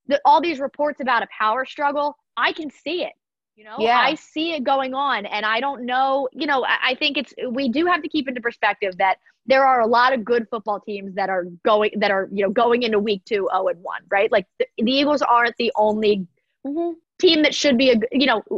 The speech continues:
Speaker 1: we can't totally freak out. But there, it wasn't, you know, a thing here or a thing there that needs to be cleaned up. There's a lot of crap going on, on the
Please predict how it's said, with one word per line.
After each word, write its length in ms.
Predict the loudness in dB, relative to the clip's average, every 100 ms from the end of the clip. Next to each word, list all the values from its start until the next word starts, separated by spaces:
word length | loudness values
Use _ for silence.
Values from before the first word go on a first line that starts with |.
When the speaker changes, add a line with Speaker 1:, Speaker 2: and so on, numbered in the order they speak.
| -6
Speaker 1:
we 240 | -4 -4
can't 320 | -2 -2 -2 -4 _ _ _
totally 340 | 2 4 2 0
freak 280 | -2 -2
out. 180 | -2 -2 -6 _ _ _ -4
But 140 | 0
there, 320 | 4 4 2 -4 _ _ _
it 120 | -8 0
wasn't, 420 | 0 0 -6 -8
you 140 | -6 -4
know, 240 | -4 -6 _ _ -2
a 100 | -2
thing 220 | -2 -4
here 300 | -6 -6 -4
or 100 | -2
a 80 | -4 -2
thing 220 | -2 0
there 240 | 0 0 0
that 120 | -4
needs 280 | -6 -8 -8
to 100 | -6
be 140 | -6
cleaned 360 | -6 -6 -4 2
up. 180 | 0 0 _ _ -2
There's 300 | 2 4 4
a 80 |
lot 380 | 0 2 2 2
of 60 | 0
crap 460 | -10 -2 0 0 -2
going 320 | -8 -8 -12
on, 280 | -10 -10 -12 _ _
on 200 | -18 -16
the 80 | -16